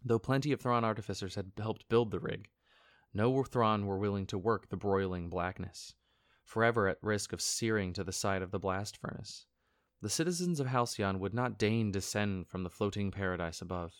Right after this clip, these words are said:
even though their paradise was held aloft by the power stones from the rig itself. Neither could the prisoners of the, in the Cave of the Dam ascend to work the rig. Only goblins had an affinity for dark spaces. Only goblins would put up with the rancorous Glacian.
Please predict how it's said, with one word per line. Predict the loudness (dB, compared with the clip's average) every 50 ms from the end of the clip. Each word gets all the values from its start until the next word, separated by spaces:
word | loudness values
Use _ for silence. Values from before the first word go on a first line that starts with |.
| _ _ _ _ _ _ _ _ _ _ _ _ -10
even | -6 -2 0 0
though | 0 2
their | 2 2 2
paradise | 2 0 0 0 0 0 0 -2 -2 -4
was | -6 -6 -2
held | 0 0 2 2
aloft | 2 2 2 0 0 -2 -6 -4
by | -2 -2
the | -2 0
power | 0 2 2 2 2 0
stones | -2 -4 -4 -4 -4 -6 -8
from | -4 -2 0 0 0
the | 0 -2
rig | -2 -2 -2 -4
itself. | -4 -8 -6 -6 -6 -6 -6 -8 -12 -18 _ _ _ _ _ _ _ _ _ _ _ _ _ _ _
Neither | 2 2 4 4 4 2
could | 2 2 0
the | 0 0
prisoners | 0 0 0 2 0 0 0 0
of | -2 -2 -4
the, | -6 -6 -4
in | -4 -2
the | -2
Cave | -2 0 0 0 0
of | -2 -6
the | -4
Dam | -2 -2 -2 0 -2 -4 -4
ascend | -2 -2 0 0 0 0 0 -2 -4
to | -4 -2
work | -2 -2 -2 -2
the | -4 -4
rig. | -4 -4 -6 -8 -12 _ _ _ _ _ _ _ _ _ -8
Only | -6 -6 -2
goblins | 0 2 2 2 2 0 0 -2 -2
had | -4 -4 -2 -2
an | -2 -4
affinity | -4 -4 -4 -4 -2 -4 -6 -6
for | -6 -8 -6
dark | -4 -4 -4 -4 -6
spaces. | -8 -8 -6 -6 -6 -8 -10 -12 -12 -12 -14 -16 _ _ _ _ _ _ _ _
Only | -4 -2 -2 0
goblins | 4 4 4 4 4 2 -2 -2 -4 -6
would | -8 -6
put | -4 -2 -2
up | -2 -2 -2
with | -4 -2
the | -2 0
rancorous | 0 0 -2 -4 -4 -4 -4 -6 -6 -6 -10
Glacian. | -8 -4 -4 -2 -2 -4 -6 -8 -10 -10 -10